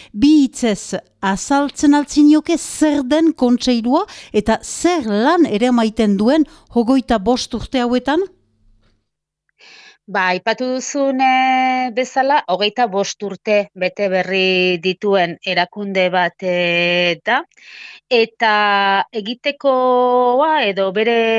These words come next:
Speaker 2: bere sortzeko arrazoia, eh, izan zen,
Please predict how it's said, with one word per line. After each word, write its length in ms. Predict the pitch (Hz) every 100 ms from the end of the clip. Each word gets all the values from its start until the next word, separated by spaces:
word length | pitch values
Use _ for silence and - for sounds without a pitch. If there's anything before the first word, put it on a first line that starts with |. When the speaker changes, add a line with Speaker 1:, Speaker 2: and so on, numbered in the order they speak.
| 220
Speaker 2:
bere 240 | 214 214
sortzeko 720 | 214 - 247 - - 214 220 214 220 214 214 202 - -
arrazoia, 840 | - 196 196 233 - 240 220 233 247 285
eh, 180 | 220 202
izan 360 | 190 226 214 220
zen, 360 | - 247 302